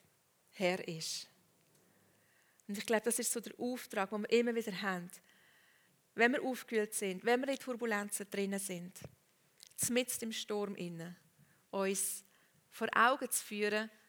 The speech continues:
wenn wir nachfolgen, nämlich im Herr vom Sabbat,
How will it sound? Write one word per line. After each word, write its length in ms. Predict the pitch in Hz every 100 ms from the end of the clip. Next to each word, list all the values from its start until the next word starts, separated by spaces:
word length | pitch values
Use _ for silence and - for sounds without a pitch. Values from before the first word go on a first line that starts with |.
| _ _ _ _ _ _ _ _ _ _ _ _ _ _ _
wenn 260 | - 214 220
wir 120 | 214
nachfolgen, 840 | 202 185 196 - 175 165 160 165 165 _ _
nämlich 320 | - 190 185 -
im 100 | 190
Herr 320 | 170 214 214
vom 160 | -
Sabbat, 480 | 214 190 190 185 170